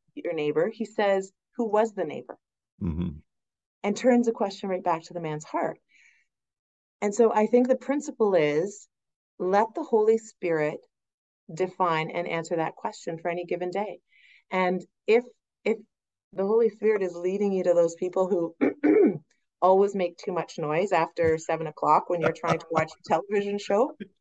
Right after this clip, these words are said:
Speaker 1: then the principle of, of, and it sounds harsh, but principle of loving your enemy then kicks in.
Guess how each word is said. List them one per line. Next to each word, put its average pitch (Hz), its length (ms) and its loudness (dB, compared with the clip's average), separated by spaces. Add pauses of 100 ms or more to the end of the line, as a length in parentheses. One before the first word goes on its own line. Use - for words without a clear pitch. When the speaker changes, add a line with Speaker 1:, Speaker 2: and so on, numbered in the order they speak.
(1200)
Speaker 1:
then 233 360 4
the 220 100 0
principle 233 600 2
of, 185 400 -2 (300)
of, 175 280 -2 (100)
and 190 140 -2
it - 80 -2
sounds 202 320 -2
harsh, 220 580 0
but 185 140 -2 (380)
principle 233 340 0
of 208 120 -2
loving 185 260 -2
your 180 140 -4
enemy 175 360 -4 (460)
then 151 480 -4
kicks - 320 -10
in. - 120 -8